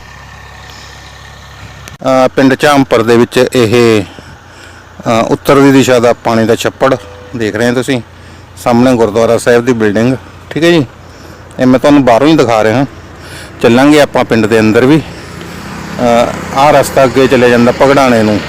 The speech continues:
ਠੀਕ ਹੈ ਜੀ, ਇਹ ਟਰੈਕਟਰ ਇਹ ਭਗੜਾਣੇ ਨੂੰ ਗਿਆ। ਤੇ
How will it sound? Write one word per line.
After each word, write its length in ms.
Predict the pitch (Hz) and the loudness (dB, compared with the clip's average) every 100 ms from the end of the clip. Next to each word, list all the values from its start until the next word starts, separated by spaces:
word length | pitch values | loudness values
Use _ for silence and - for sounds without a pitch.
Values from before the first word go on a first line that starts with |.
| - | -4
ਠੀਕ 120 | 139 | 0
ਹੈ 60 | 151 | 2
ਜੀ, 120 | 135 104 - - - - - - - - | 0 -2 -10 -14 -14 -14 -14 -14 -12 -8
ਇਹ 220 | 113 113 113 - | 0 0 0 0
ਟਰੈਕਟਰ 280 | 117 - 120 | -2 0 0
ਇਹ 240 | 120 123 120 | 2 2 0
ਭਗੜਾਣੇ 380 | 123 139 127 117 | 2 2 2 2
ਨੂੰ 140 | 123 | 2
ਗਿਆ। 160 | 131 143 - - - - - - - - - - - - - | 2 0 -4 -12 -12 -12 -14 -14 -14 -14 -14 -16 -16 -16 -4
ਤੇ 360 | 117 113 113 | 0 2 2